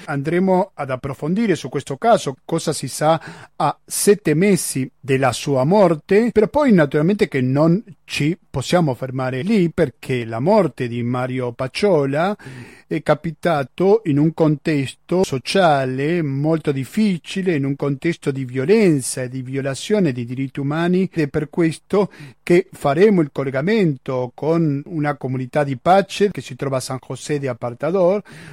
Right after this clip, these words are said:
Quando dico San José de Apartador sto parlando dell'ovest della Colombia, per avere un po' un racconto di quello che capita con i contadini colombiani, naturalmente in esclusiva su Radio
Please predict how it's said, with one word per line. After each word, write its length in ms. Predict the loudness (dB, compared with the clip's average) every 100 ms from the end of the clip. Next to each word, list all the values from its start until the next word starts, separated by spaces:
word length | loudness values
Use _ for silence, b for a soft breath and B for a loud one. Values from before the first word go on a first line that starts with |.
| B
Quando 220 | -6 -4
dico 280 | -4 0 0
San 180 | 0 -4
José 220 | -4 -4
de 60 | -2
Apartador 480 | -2 -2 -2 0
sto 220 | 0 -4 -4
parlando 640 | -4 -4 -2 -2 0 -2
dell'ovest 840 | -2 -4 -6 0 0 2 -2 -4 -10
della 460 | -14 -8 -6 -4 -6
Colombia, 640 | -4 0 0 0 -4 -6
per 200 | -2 0
avere 320 | 0 0 -2
un 120 | -2 -4
po' 120 | -4
un 100 | -4
racconto 680 | -2 -2 2 4 2 -4
di 60 | -4
quello 180 | 0 0
che 180 | -2 0
capita 380 | 0 0 -2 -2
con 140 | -4
i 80 | -2
contadini 600 | -2 0 -2 -2 -2 -2 _
colombiani, 720 | 2 4 4 2 0 0 2 0 B B B 0
naturalmente 920 | 0 2 -2 -2 -2 -2 -2 -2 -4 0
in 180 | 4 4
esclusiva 760 | 2 -8 -10 -8 -4 -2 -2 -6 B
su 340 | -12 -2 -2 -2 -10
Radio 600 | -8 -2 -2 -2 -2